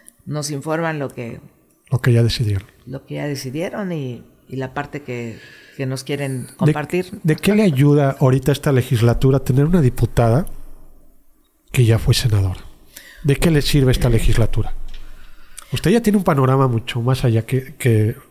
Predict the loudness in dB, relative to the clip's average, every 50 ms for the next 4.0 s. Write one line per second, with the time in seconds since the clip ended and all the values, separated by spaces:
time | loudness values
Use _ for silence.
0 | _ -2 0 2 2 4 2 2 0 -2 -2 -6 -4 -2 -2 -2 0 -2 -4 -6
1 | -8 -12 -20 -20 -20 -20 -20 -20 _ _ _ -2 -2 0 0 -2 -4 -4 0 0
2 | 2 2 2 0 0 -4 -4 -4 -4 -6 -6 -6 -6 -6 -6 -6 -6 -4 -4 -4
3 | -4 -4 -4 -4 -6 -8 -10 -14 -20 -20 -20 -20 _ _ -14 -10 -10 -10 -10 -10